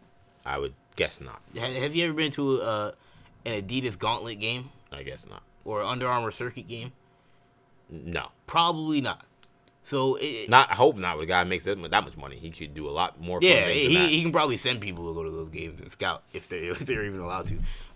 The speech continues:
Speaker 2: But my point being, I'm, I, Mark Cuban does not follow or watch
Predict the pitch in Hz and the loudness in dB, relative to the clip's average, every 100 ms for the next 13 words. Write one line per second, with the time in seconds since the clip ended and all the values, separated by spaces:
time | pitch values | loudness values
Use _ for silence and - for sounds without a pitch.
0 | - 143 143 - _ - - - _ _ | 0 4 4 2 _ -20 -20 -20 _ _
1 | _ _ _ _ - 165 175 170 139 147 | _ _ _ _ 6 6 8 4 4 2
2 | 135 110 - _ _ - _ 170 185 147 | 2 -2 -14 _ _ -20 _ 6 6 6
3 | 156 143 - - 143 196 175 156 151 120 | 6 4 -6 -12 2 2 4 0 -2 0
4 | 110 110 104 - _ - - 107 98 95 | -2 2 2 0 _ -12 -4 0 0 0
5 | 87 80 - - 107 90 90 92 - - | -2 -6 -12 -14 -8 -2 2 2 0 -8